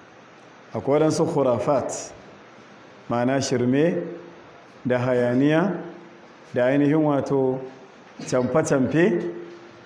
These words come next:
wanda wasu mata suke yi a lokacin al'ada ko lokacin biki. Ba a rasa idan jahilci ya yawa a guri ko a ƙasa,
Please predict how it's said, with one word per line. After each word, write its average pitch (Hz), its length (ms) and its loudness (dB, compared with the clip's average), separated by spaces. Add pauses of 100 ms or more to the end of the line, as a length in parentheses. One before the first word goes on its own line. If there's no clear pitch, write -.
(220)
wanda 127 720 2 (500)
wasu 123 260 0
mata 127 380 0
suke 120 260 -4
yi 120 440 0 (640)
a 113 60 -2
lokacin 117 540 -2
al'ada 113 720 0 (760)
ko 123 140 0
lokacin 113 580 -2
biki. 104 340 -6 (1200)
Ba 147 300 2
a 147 40 4
rasa 135 540 2
idan 131 280 0
jahilci 139 640 2
ya 131 60 2
yawa 139 300 2
a 120 60 0
guri 160 320 2 (560)
ko 147 120 2
a 147 160 4
ƙasa, 160 480 0